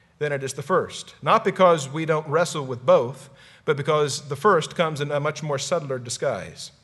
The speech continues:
Think, for instance, about the rich young ruler. We, we read about him in Luke chapter eighteen, verses twenty-five through, uh, or eighteen through twenty-five. The rich young ruler seemingly had everything. He was wealthy,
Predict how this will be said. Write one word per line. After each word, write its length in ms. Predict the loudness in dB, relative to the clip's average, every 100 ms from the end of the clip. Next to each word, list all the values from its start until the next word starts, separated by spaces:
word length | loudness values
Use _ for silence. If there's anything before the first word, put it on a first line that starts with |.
| _ _ _ -20 -4
Think, 180 | 2 4
for 100 | 2
instance, 320 | -4 -4 -6
about 240 | 0 2 2
the 80 | -2
rich 180 | 0 0
young 160 | 0
ruler. 260 | -2 -4 -6
We, 160 | -6
we 220 | -10 -8 -4
read 200 | -2 4
about 220 | 6 6
him 140 | 4
in 240 | -4 -4 -6
Luke 180 | -6 0
chapter 340 | 0 0 0
eighteen, 400 | 0 0 0 0
verses 320 | 0 -2 -4 -6
twenty-five 580 | -4 -2 2 2 2
through, 280 | -2 -4 0
uh, 160 | 0 -2 -2
or 120 | 0
eighteen 320 | 0 -2 -6
through 120 | -6 -8
twenty-five. 640 | -6 -2 4 6 4 0 -18 -20 _ _ _ _ _ _ _ -20 -20 -6
The 80 | -2
rich 180 | 0 4
young 180 | 4 6
ruler 220 | 4 4
seemingly 400 | 0 0 2 2
had 200 | 2 2
everything. 500 | 0 0 -8 -12 -16 -20 _ _
He 140 | -10
was 160 | -8 0
wealthy, 400 | 2 2 0